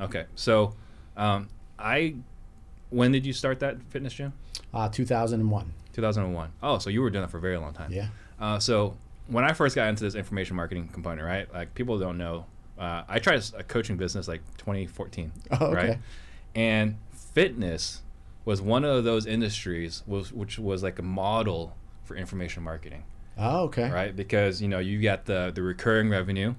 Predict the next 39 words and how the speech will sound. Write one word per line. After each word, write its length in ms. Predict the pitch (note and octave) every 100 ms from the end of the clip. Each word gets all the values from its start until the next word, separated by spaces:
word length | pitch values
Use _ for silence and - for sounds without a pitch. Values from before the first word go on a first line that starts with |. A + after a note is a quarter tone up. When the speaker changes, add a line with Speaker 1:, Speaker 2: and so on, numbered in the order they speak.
| - -
Speaker 2:
Yeah. 220 | A2+ A2 G2+
Speaker 1:
Um, 440 | F#2 F2+ E2+ F2 - -
you 140 | A#2
can 140 | A2+ G#2+
have 200 | A2 G#2+
a 60 |
lot 240 | G2 F#2+ G#2
of 80 | F2+
people 240 | G#2 F#2
paying 400 | - G#2+ B2 C#3+ - - - - - - - -
that 160 | G2+
aren't 200 | A2+ C3+
even 260 | B2+ B2 G#2
using 280 | A2+ G#2+ G2
your 120 | E2+
gym. 340 | G2+ G2 F2 -
Speaker 2:
Right. 380 | C#3 C#3 C#3+ -
Speaker 1:
And 160 | A2 A2+
they 80 | A#2
won't 320 | C3 E3 G#2
quit 400 | - G3+ D#3+ - -
because 260 | G#2+ A2
if 60 | G#2
they 120 | G#2+
cancel, 540 | G#2+ E3+ G3 F3 A2 G#2+
then 240 | A2 G#2+
they're 80 | G#2+
quitting 320 | G#2+ A#2+ A#2+
on 80 | G2
themselves. 580 | E2+ - A2 D#2 - - C3+
Speaker 2:
Exactly 520 | C#3 A#2+ B2 A#2+ B2+
right. 300 | B2+ A2 -
Speaker 1:
Right? 260 | G#2+ A#2+ - -
So 280 | C3 A#2 A#2
there's 240 | A#2+ C#3+
a 80 | C#3+
lot 480 | A#2+ A#2+ C#3+ C#3 A2+
of, 480 | G#2+ G2+ F#2 - -
uh, 300 | G#2 F#2